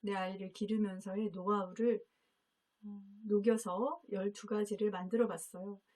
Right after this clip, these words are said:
엄마가 아이하고 놀아주는 그 오 분 놀이 시간에 적용해도 되고요. 그리고,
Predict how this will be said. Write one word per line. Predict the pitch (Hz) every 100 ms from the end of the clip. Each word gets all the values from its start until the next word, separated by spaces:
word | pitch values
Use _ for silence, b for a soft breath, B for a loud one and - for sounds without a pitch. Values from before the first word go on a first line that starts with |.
| _ -
엄마가 | 208 262 240 214 220 214 185
아이하고 | 190 208 196 196
놀아주는 | 196 226 220 202 185 196
그 | -
오 | 196 202
분 | 240 226
놀이 | 170 175 185 190
시간에 | 220 240 240 208 185
적용해도 | 165 180 208 202 185
되고요. | 165 208 247 269 b b b b _
그리고, | - 208 208 202 196 196 208